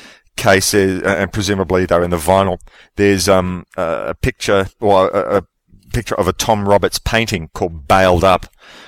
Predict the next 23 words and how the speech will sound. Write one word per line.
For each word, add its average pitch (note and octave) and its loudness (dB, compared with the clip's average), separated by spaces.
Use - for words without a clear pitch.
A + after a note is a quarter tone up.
uh, E2 4
and F2+ -2
this F#2+ -4
is E2+ -6
included, F2 0
like, E2+ 2
as E2+ -2
I D#2 -10
said, F2+ -2
in E2 -6
the F2 0
lyric F2+ 0
sheet F2 -4
of E2 -6
the D#2+ -4
C F2 -2
D. E2+ -2
And F#2+ -2
Roberts' B2 0
painting B2 -2
apparently F2+ -4
was F2+ -4
inspired F2+ 0